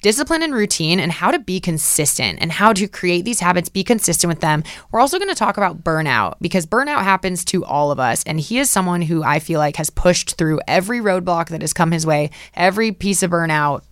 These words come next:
you know, period of time that he's been burnt out. He has just pushed right through, and I've been so impressed with it. So he's gonna give us his top secret, super helpful hacks and tips for kind of how to manage burnout and how to keep going.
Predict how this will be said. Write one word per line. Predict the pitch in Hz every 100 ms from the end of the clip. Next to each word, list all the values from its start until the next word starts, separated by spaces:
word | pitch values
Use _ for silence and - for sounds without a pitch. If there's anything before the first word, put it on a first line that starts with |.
| -
you | 147 156
know, | 143 135 -
period | 175 170 165
of |
time | - 160 151
that | 160
he's | 156
been | 156 151
burnt | 156 156
out. | 151 143 - - -
He | 220
has | 190
just | 175 165
pushed | - 175 -
right | - 165 156
through, | - 165
and | 156
I've | 160
been | 165
so | 151 - 165
impressed | 156 156 -
with | 151
it. | 147 - - -
So | 185
he's | 202
gonna | 220 254
give | 175 160
us | 160
his | - 160 143 - - -
top | - - 180 170 - - - _ -
secret, | - 214 170 180 165 147 - - -
super | - - 185 185 175 160 -
helpful | - 185 160 - 160
hacks | - 156 151 -
and | - 156
tips | - 175 156 -
for | - 165
kind | 156 190 196
of | 190 - - -
how | 226
to | 277
manage | 226 254 262 170
burnout | 151 143 131 120
and | 175
how | 233
to |
keep | 294 226 180
going. | 175 165 123